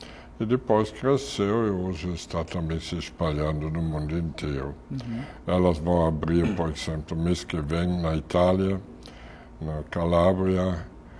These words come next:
Speaker 1: vão abrir outra fazenda em Uruguai.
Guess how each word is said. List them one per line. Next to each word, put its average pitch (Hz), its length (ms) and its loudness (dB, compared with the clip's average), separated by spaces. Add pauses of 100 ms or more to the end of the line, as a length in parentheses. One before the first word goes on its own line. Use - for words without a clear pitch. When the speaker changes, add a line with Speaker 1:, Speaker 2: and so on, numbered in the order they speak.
(240)
Speaker 1:
vão 87 320 6
abrir 85 320 2
outra 85 480 0
fazenda 82 680 -2
em 82 40 0
Uruguai. 85 880 4